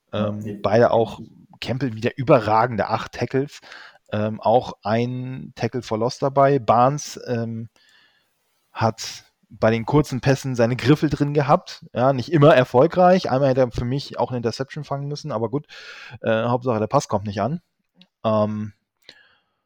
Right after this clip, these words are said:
Speaker 1: ja, und ansonsten war es halt, wie du schon gesagt hast, die Laufdefense war ganz gut, äh, der Pass Rush stimmte. Auch wenn das natürlich,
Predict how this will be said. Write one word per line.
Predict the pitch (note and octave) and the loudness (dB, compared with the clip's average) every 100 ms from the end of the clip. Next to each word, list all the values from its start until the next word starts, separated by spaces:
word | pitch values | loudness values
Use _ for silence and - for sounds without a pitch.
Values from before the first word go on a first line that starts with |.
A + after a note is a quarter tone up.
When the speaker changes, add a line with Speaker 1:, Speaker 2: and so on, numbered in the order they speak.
| _ _ _ _ - - | _ _ _ _ -10 -2
Speaker 1:
ja, | A2 A#2+ | 4 4
und | G2+ G#2 | 4 -2
ansonsten | A2+ A#2 C3+ - D3 C#3 _ | 0 -2 -4 -4 -6 -6 _
war | C3+ B2 C#3 | 0 4 6
es | |
halt, | C3+ G#2 A2 | 4 2 -4
wie | A2+ | -8
du | A#2+ | -8
schon | B2+ | -6
gesagt | A2+ C3+ - | -2 0 0
hast, | G#2 - | -2 -4
die | G#2+ | -2
Laufdefense | G#2+ A2+ - - C3 A#2+ | 0 -2 -4 -6 -4 -2
war | C3+ B2+ | 0 2
ganz | C3 B2 | 0 -4
gut, | - D3 E3 - - | -8 -8 -8 -10 -8
äh, | A#2+ A#2+ | -6 -4
der | A2+ | -4
Pass | - A#2 B2 - | -2 0 0 -2
Rush | C3+ A#2+ | -2 -2
stimmte. | - B2 D3+ F3 F3+ G#3+ - - - - - _ _ | -2 -2 -2 0 -2 -2 -14 -20 -20 -20 -20 _ _
Auch | G#2 G#2 | -10 -4
wenn | A#2 | 0
das | C3+ C#3 | 0 0
natürlich, | C3+ - B2+ C3 - | -4 -4 -2 -2 -4